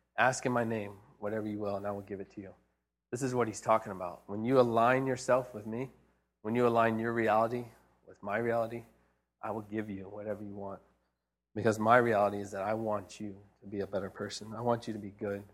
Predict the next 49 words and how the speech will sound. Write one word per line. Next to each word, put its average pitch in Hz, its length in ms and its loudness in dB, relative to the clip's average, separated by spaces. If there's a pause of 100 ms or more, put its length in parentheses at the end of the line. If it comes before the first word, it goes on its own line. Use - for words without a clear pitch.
(100)
beautiful, 101 420 -12
and 98 120 -20
true, 104 260 -10 (280)
just - 180 -16
like 104 220 -6
me. 98 160 -10 (1160)
And, 120 160 0
you 123 60 4
know, 120 80 6
we're 139 160 8
all 151 220 12
made 120 280 4
in 104 100 -2
the 101 180 -2
image 110 260 -2
of 92 140 -10
God. 98 260 -4 (1000)
Uh, 98 240 -6
even 107 300 -4
that 107 180 -4
young 107 200 -2
man 107 240 0
that 95 120 -8
shot 104 280 -2
those 101 180 -8
kids 104 300 -6
in 104 80 -10
Connecticut, 101 480 -12 (500)
he 147 60 0
was 131 120 0
created 120 420 0
in 104 80 -6
the 98 160 -6
image 101 200 -10
of 85 120 -18
God. 92 200 -10 (560)
He, 127 160 -2
God 131 300 6
has 135 180 0
freedom. 98 400 -4
God 113 220 -2
can 110 120 -10
do 104 140 -6
whatever 95 220 -8
he 98 80 -14
wants. 98 400 -16 (180)
That 117 200 2
young 117 200 -2
man, 110 260 -2